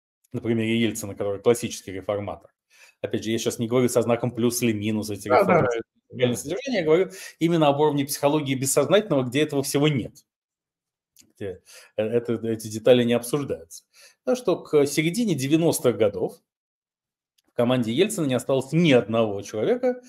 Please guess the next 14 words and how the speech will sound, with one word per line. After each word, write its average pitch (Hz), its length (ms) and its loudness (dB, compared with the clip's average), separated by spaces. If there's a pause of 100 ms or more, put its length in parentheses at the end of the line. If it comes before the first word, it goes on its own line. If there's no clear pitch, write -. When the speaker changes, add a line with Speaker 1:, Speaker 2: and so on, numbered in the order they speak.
(260)
Speaker 1:
который 156 320 2
играл 135 220 2
ключевую 131 420 2
роль 170 120 4
в 156 40 -2
его 123 200 2
окружении 139 380 0
в - 80 -6
конце 120 240 0
восьмидесятых. 110 680 -4 (720)
В - 40 -10
том 139 100 -4
числе 113 200 -4
исчезла 107 560 -4